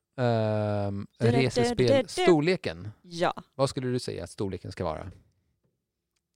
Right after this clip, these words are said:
Speaker 2: En
Speaker 1: Så här
Speaker 2: så
Speaker 1: stor.
Speaker 2: här stor,
Speaker 1: Så här
Speaker 2: som ni
Speaker 1: stor.
Speaker 2: då ser här nu, eh, när jag måttar. Nej, men, eh, jag skulle säga att det är ändå, eh, en halv A fyra.
Speaker 1: Jag tänker så här.
Speaker 2: A fem.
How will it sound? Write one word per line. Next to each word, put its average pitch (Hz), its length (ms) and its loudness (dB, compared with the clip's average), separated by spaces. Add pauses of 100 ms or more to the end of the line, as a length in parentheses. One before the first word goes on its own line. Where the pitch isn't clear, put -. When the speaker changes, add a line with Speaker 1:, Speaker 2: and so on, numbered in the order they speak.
Speaker 2:
En 190 60 -10
Speaker 1:
Så 156 80 2
här 151 220 4
Speaker 2:
så 320 60 2
Speaker 1:
stor. - 140 4
Speaker 2:
här 349 220 8
stor, 180 360 0
Speaker 1:
Så 190 100 0
här 131 160 4
Speaker 2:
som 247 80 2
ni 233 80 2
Speaker 1:
stor. 175 320 2
Speaker 2:
då 196 60 -4
ser 156 240 0
här 190 160 -4
nu, 156 160 -4
eh, 175 480 -4
när 160 140 -2
jag 156 100 -2
måttar. 170 320 -6 (320)
Nej, 247 140 2
men, 262 200 -2
eh, 226 600 0
jag 247 220 0
skulle 262 260 -6
säga 214 360 -4
att 202 180 -12
det 185 300 -6
är 185 60 -4
ändå, 170 720 -4 (380)
eh, 175 360 -4 (200)
en 214 100 -2
halv 214 400 0
A 208 280 0
fyra. 285 400 -2 (460)
Speaker 1:
Jag 151 160 -4
tänker 143 160 -2
så 127 80 -2
här. 107 180 0
Speaker 2:
A 214 180 6
fem. 196 380 -4